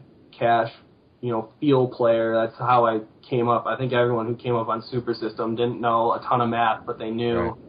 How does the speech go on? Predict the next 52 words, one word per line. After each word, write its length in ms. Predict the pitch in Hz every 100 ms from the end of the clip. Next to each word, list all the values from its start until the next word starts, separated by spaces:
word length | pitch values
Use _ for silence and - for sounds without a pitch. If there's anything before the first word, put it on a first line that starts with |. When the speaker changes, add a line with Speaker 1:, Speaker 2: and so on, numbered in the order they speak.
| - - -
Speaker 1:
you 100 | 135 131
know, 300 | 123 143 113
the 140 | 120 -
feel 360 | 160 143 131 120
of 80 | 110
how 220 | 123 120
they 140 | 120
should 200 | 117 127 -
play 180 | 117
some 300 | 113 123 120
hands 520 | 110 110 110 113 117 -
based 300 | 117 117 110
on 220 | 110 110 110
given 240 | 113 113
situations. 640 | 113 110 113 113 110 117 110
But 260 | 113 110 - - - -
definitely 360 | 147 156 185 185
as 80 | 170
I've 180 | 151
transitioned 460 | 127 143 135 139 135
more 200 | 123 127
into 120 | 120 110
online 640 | 120 120 117 120 120 120
the 60 | 113
last, 360 | 110 113 110 -
you 80 |
know, 140 | 113 110
five 220 | 110 110
or 60 | 110
six 300 | 110 110 -
years, 300 | 117 113 110
it 80 | 113
became 360 | 113 123 120
more 340 | 117 117 113 113
of, 80 |
like, 180 | 110 110
a 40 | 110
math 380 | 110 107 110 -
thing. 320 | 107 107 107 - - -
Speaker 2:
Mm-hmm. 360 | 110 107 101 -
Speaker 1:
And, 200 | 131 127 -
um, 480 | 131 127 120 113 110
I 80 | 131
think 200 | 135 196
the 60 | 190
biggest 440 | 127 127 135 139
transition 440 | 135 123 123 120 127
in 60 |
my 120 | 120
game, 260 | 117 120 117
too, 220 | - 123 120
was, 260 | 113 110